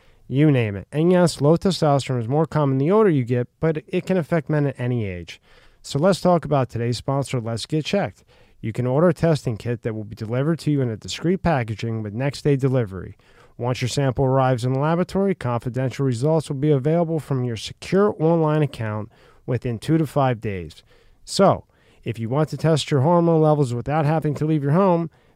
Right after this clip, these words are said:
visit try L G C dot com backslash M S C S media and get twenty-five percent off your test using the code M S C S media. The link is in the description at the top.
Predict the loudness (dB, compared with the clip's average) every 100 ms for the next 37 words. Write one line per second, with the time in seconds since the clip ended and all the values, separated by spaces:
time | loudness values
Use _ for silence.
0 | -2 -2 -2 -6 -4 -2 0 -2 -4 _
1 | -4 0 0 0 -4 -4 -4 -4 -4 -8
2 | -6 -2 -2 -4 -4 -4 -8 _ -8 -4
3 | -4 -4 -6 -4 -6 -6 -2 0 0 -2
4 | -2 -2 -2 0 -2 -2 -4 -8 -10 _
5 | _ _ -8 -6 -6 -6 -4 0 0 0
6 | 0 0 -4 -6 -2 0 0 -2 _ _
7 | _ -10 -2 0 0 -2 -2 -4 -8 -2
8 | 0 2 2 0 0 0 0 -6 -8 -2
9 | 0 2 0 0 0 2 0 -2 -4 -4
10 | -8 -14 _ _ _ -14 -10 -2 0 2
11 | 2 2 0 -4 -10 -4 -4 -2 -6 -4
12 | -4 -4 -8 -6 -8 -8